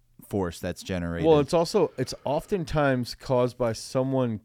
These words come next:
Speaker 2: cutting a specific way that forces the knee to go valgus and the ankle doesn't move 'cause it's stuck in the turf. So that's almost always what we're,
Speaker 1: Yeah, it's
Speaker 2: what
Speaker 1: an
Speaker 2: you're
Speaker 1: equipment
Speaker 2: seeing.
Speaker 1: issue.
Speaker 2: Yeah, it's almost always, which is George Kittle has a whole thing where he's, like,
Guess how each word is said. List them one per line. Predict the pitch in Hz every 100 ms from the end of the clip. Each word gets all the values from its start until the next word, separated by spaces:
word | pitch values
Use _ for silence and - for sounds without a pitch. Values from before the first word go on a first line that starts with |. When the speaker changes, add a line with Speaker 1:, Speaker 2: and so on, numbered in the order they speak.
| -
Speaker 2:
cutting | - 143 147 127
a | 110
specific | - 120 - 135 - - 101
way | 113 127 113
that | 107 87
forces | - 143 139 139 123
the |
knee | 120 127
to | 120
go | 110 101
valgus | 113 113 107 104 110
and | 110
the | 101 82
ankle | 117 117 104
doesn't | 104 101 98
move | 110 101
'cause | 101
it's | 90
stuck | - 113 101
in | 92
the | 78
turf. | - 92 - - _ _ _ _ _ _ _ _ _
So | - 135
that's | 120 135 -
almost | 120 135 127 - -
always | 95 120 120 104
what | 98 95
we're, | 98 90 80
Speaker 1:
Yeah, | -
it's | 143
Speaker 2:
what | 104
Speaker 1:
an |
Speaker 2:
you're | 92
Speaker 1:
equipment | - 151 190 101
Speaker 2:
seeing. | 87 - 90
Speaker 1:
issue. | 95 -
Speaker 2:
Yeah, | 131 101 -
it's | - -
almost | 123 147 123 -
always, | 117 156 104 78
which | 123 120
is | 107 - _ _ -
George | 151 175
Kittle | - 180 139
has | 123
a | 120
whole | 123 156
thing | - 143 135
where | 113
he's, | 113 104
like, | 110